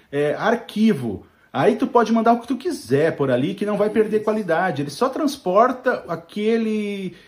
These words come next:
Speaker 1: arquivo do teu, do teu telefone para o outra pessoa. Se é uma imagem, vai manter a qualidade. Mas lembrem-se, é uma imagem tirada do teu telefone. Não adianta pegar uma imagem que tu recebeu
Speaker 2: É,
Speaker 1: pelo WhatsApp,
Speaker 2: é, também já,
Speaker 1: tá?
Speaker 2: provavelmente essa
Speaker 1: É,
Speaker 2: imagem
Speaker 1: você
Speaker 2: já
Speaker 1: tem
Speaker 2: tá,
Speaker 1: que
Speaker 2: já vai
Speaker 1: receber
Speaker 2: tá
Speaker 1: esse
Speaker 2: ruim, né?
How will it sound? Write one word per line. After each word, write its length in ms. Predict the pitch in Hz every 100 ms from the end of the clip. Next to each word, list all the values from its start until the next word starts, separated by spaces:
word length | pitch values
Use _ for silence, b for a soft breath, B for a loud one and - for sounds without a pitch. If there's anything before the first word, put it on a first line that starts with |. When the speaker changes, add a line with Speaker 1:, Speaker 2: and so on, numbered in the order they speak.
| B B
Speaker 1:
arquivo 720 | 196 208 - 226 240 156 110
do 120 | 127
teu, 440 | 151 170 170 160 151
do 100 | 143
teu 180 | 165 165
telefone 720 | 160 147 - 139 147 160 170
para 480 | - 156 151 165 170
o 80 |
outra 320 | 160 175 185 175
pessoa. 520 | 175 - - 120 - B B
Se 180 | - 180
é 40 |
uma 140 | 175 165
imagem, 440 | 156 151 185 185
vai 120 | 143
manter 340 | 147 147 135 156
a 60 | 151
qualidade. 680 | 147 139 123 127 117 107 - b
Mas 180 | 127 107
lembrem-se, 840 | 107 127 180 165 113 101 - 87 107
é 40 |
uma 120 | 117
imagem 360 | 117 113 139 147
tirada 320 | 151 127 135
do 60 | 151
teu 140 | 160 151
telefone. 520 | 165 185 - 147 123
Não 120 | 107
adianta 280 | 98 107 -
pegar 220 | - 135
uma 100 | 151
imagem 300 | 135 123 147
que 60 | -
tu 80 | 180
recebeu 560 | 175 - 196 131 147
Speaker 2:
É, 20 |
Speaker 1:
pelo 140 | 147 117
WhatsApp, 320 | 101 - 82
Speaker 2:
é, 40 |
também 320 | - 117 123 160
já, 140 | 175
Speaker 1:
tá? 100 | 143
Speaker 2:
provavelmente 500 | 127 151 160 185 190 131
essa 180 | 139 139
Speaker 1:
É, 80 |
Speaker 2:
imagem 420 | 147 151 170 147 131
Speaker 1:
você 220 | 151 175
Speaker 2:
já 60 |
Speaker 1:
tem 100 | 170
Speaker 2:
tá, 60 | 160
Speaker 1:
que 60 | 185
Speaker 2:
já 140 | 151
vai 160 | - 160
Speaker 1:
receber 220 | 190 143
Speaker 2:
tá 60 | 147
Speaker 1:
esse 100 | 190
Speaker 2:
ruim, 180 | 254 -
né? 140 | 139